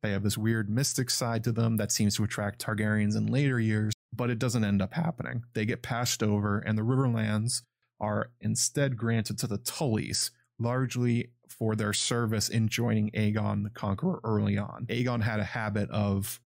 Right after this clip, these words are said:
rewarding people, the first people to join him, rather than basically just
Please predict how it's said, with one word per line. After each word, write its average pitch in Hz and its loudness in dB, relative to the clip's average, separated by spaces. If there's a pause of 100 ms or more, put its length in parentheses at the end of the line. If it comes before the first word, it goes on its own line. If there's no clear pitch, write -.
(200)
rewarding 123 0
people, 107 0 (420)
the 117 -2
first 147 -2
people 117 -2
to 117 -2
join 101 0
him, 104 -4 (380)
rather 110 0
than 104 2 (120)
basically 110 0
just - -2